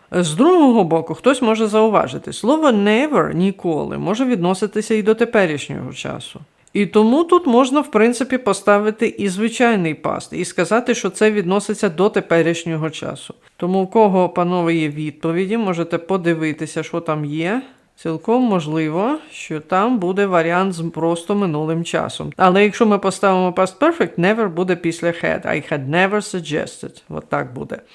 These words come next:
Далі дванадцяте. I wish щось там to be at yesterday's party. Ну окей, далі можна навіть не читати. It must have been very merry.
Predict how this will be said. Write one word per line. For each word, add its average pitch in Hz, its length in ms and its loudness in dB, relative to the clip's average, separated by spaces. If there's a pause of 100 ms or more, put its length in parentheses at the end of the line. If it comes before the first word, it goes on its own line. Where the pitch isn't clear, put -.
Далі 269 380 4
дванадцяте. 214 760 2
I 202 420 0
wish 196 520 0
щось 208 360 -2
там 170 220 0
to 170 180 -4
be 220 400 0
at 165 260 0
yesterday's 151 800 -2
party. 170 480 2 (500)
Ну 185 260 2
окей, 175 400 0
далі 165 260 2
можна 160 320 -2
навіть 156 320 -2
не 151 100 -4
читати. 160 600 -4 (420)
It 220 160 6
must 214 340 6
have 180 160 0
been 185 220 2
very 165 300 2
merry. 175 640 -2